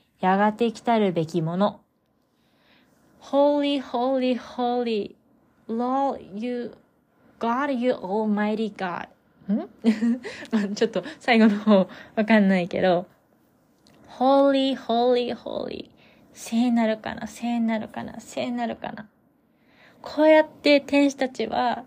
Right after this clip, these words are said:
叫び続けてるんです。Holy, holy, holy. 聖なるかな、聖なるかな、聖なるかな。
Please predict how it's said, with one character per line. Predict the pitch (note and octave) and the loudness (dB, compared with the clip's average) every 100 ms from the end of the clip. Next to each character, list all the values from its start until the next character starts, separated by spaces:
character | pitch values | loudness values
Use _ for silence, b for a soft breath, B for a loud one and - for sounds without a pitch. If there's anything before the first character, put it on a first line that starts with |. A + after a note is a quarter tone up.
| _ | _
叫 | - - - C4 | -18 -16 -8 -4
び | C#4 | -4
続 | C4+ B3+ C4 | -2 -4 -4
け | C4 B3+ | -4 -6
て | B3+ A#3+ | -4 -4
る | A3+ | -2
ん | G3+ | -2
で | G3 F#3+ | -2 -4
す。 | - B B B B B | -8 B B B B B
Holy, | - D4 D4 D4 D#4 D4 D4 | -4 0 2 2 0 0 -4
holy, | - C#4 C#4+ D4 D4 C#4+ | -6 -2 0 0 -2 -4
holy. | - C4 C4 B3+ - - | -6 -6 -2 -4 -6 -12
聖 | - - B3+ C4 | -20 -8 -6 -6
な | C4 B3+ | -6 -8
る | - | -8
か | C4 | -10
な、 | A#3+ A#3 | -10 -12
聖 | - C4 C4 | -8 -8 -6
な | B3+ | -8
る | - | -10
か | - | -14
な、 | - | -14
聖 | B3+ - C#4 C4+ | -18 -18 -16 -14
な | C4 | -14
る | B3+ | -14
か | - - | -12 -14
な。 | - | -14